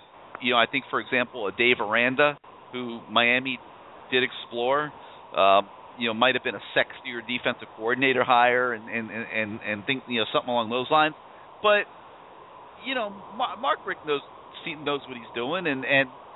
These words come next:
you know, he's gonna run the offense, and, and, and he's, he, like I said earlier, he's looking for certain type of guys that are gonna be a cultural fit to what he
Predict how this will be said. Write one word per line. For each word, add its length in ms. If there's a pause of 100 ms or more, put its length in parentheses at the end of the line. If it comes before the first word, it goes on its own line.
(300)
you 80
know, 340
he's 240
gonna 160
run 200
the 100
offense, 520 (120)
and, 120 (180)
and, 160 (100)
and 120 (120)
he's, 140 (160)
he, 100
like 240
I 140
said 100
earlier, 360 (300)
he's 220
looking 240
for 100 (140)
certain 320
type 220
of 100
guys 400 (360)
that 60
are 80
gonna 220
be 80
a 160
cultural 480 (140)
fit 260 (560)
to 80
what 260
he 140